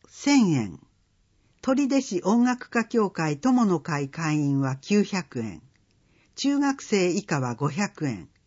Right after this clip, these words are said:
未就学児は膝上鑑賞無料。座席を使用する場合は五百円。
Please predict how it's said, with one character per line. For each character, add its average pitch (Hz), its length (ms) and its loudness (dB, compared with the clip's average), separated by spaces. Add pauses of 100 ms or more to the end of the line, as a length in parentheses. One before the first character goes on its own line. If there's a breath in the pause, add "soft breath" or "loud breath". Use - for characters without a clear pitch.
(580)
未 214 280 0
就 277 140 4
学 262 260 0
児 151 140 -2
は 139 220 -6 (240 soft breath)
膝 240 400 2
上 226 240 4
鑑 170 320 2
賞 151 320 -2
無 143 180 4
料。 135 380 0 (760)
座 190 140 0
席 247 340 0
を 226 120 4
使 180 160 -4
用 175 180 4
す 170 160 -4
る 160 120 0
場 139 180 0
合 131 160 0
は 127 140 -4
五 139 160 0
百 139 380 -6
円。 87 240 -10